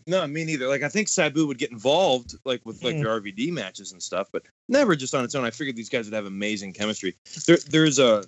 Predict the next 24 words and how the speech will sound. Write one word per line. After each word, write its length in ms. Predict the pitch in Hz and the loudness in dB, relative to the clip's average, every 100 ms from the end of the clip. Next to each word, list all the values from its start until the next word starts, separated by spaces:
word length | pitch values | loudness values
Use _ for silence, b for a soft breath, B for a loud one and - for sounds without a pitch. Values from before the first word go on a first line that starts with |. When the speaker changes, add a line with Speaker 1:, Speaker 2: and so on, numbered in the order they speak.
| - | -2
Speaker 1:
there's, 280 | 139 120 - | -2 -2 -6
it 160 | 131 120 - | -6 -4 2
definitely 380 | 175 226 202 | 2 2 -2
seems 360 | 139 147 120 92 | -2 -2 -4 -2
rushed. 540 | 95 92 71 - - _ _ - _ | 0 0 -2 -10 -12 _ _ -20 _
Seems 240 | - 220 202 | -4 0 4
like 180 | 175 151 | 2 2
that 180 | 123 | -4
this 200 | 113 127 | -4 -4
match 300 | 127 120 110 113 | 0 -2 -2 -6
is, 240 | 98 - _ _ - | -8 -12 _ _ -14
you 180 | 131 | -12
know, 220 | 92 90 _ _ 131 | -12 -16 _ _ -2
being 260 | 139 127 | 0 0
booked 260 | 110 123 120 | 2 0 0
in 60 | |
a 80 | 101 | -2
hurry, 360 | 92 107 98 90 _ _ _ _ _ _ _ _ - | 0 0 0 -4 _ _ _ _ _ _ _ _ -4
and 100 | 117 | 2
I 100 | 117 | 4
didn't 200 | 135 131 | 4 4
like 220 | 117 110 | 2 0
that 140 | 104 92 | -2 -6
'cause 160 | 92 | -8